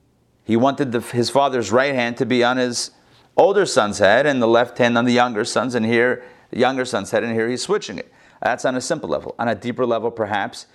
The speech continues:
he recognized firsthand how dangerous it was to have a scenario where the younger son is getting favored over the older son. He himself had suffered for twenty-two years.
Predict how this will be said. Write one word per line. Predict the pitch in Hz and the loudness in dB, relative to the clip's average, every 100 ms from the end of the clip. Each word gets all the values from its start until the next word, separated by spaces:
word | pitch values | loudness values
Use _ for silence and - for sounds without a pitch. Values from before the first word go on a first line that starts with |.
| _ _ | _ _
he | - 139 | -6 -2
recognized | 147 185 190 139 104 110 | -2 -4 -6 -6 -6 -6
firsthand | 123 127 165 170 101 110 - _ - | -6 -4 -4 -4 -6 -8 -12 _ -6
how | 123 | -6
dangerous | 120 117 147 196 180 107 95 - | -4 -4 -4 -4 -6 -4 -6 -4
it | 107 | -4
was | 90 71 85 - _ _ _ _ _ | -2 -4 -6 -12 _ _ _ _ _
to | 117 | -2
have | 120 | 0
a | |
scenario | 120 135 135 185 156 110 | -2 -2 -2 -2 0 0
where | 110 | 0
the | 110 | -2
younger | 110 117 165 127 | -2 -2 -2 -6
son | - 98 101 | -4 -4 -4
is | 92 | -8
getting | 98 101 110 113 | -6 -4 -4 -8
favored | - 127 170 117 | -4 -2 0 -2
over | 113 120 | -2 -2
the | 127 139 | -2 -2
older | 190 147 | -2 -4
son. | - - _ _ _ | -10 -14 _ _ _
He | - 147 | -6 -6
himself | 151 - 113 107 143 - _ _ _ _ | -4 -4 -4 -4 -8 -16 _ _ _ _
had | - 117 | -2 0
suffered | - 165 170 120 | 4 2 2 -4
for | 113 | -4
twenty-two | - 156 147 147 | 0 0 2 2
years. | 113 78 85 | 2 0 -2